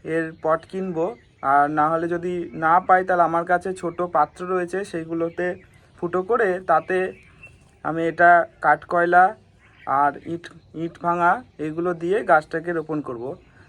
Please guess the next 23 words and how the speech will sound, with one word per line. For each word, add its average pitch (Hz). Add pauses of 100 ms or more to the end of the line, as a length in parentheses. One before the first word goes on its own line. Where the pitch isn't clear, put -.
(100)
তার 156
আগে 196
যেটা 214
করব, 196 (480)
এই 170
যে 196 (160)
প্লাস্টিকটা 190
দেখছেন, 190
এটাকে 175
আমি 190
খুলে 208
ফেলবো। 117 (580)
খুলে 202
ফেলে 214
এটাকে 202
ভালো 180
করে 202 (460)
জলে 165
ধুয়ে 185 (260)
ভেতরে 185
যা 170
রয়েছে 180 (400)
এইগুলো, 165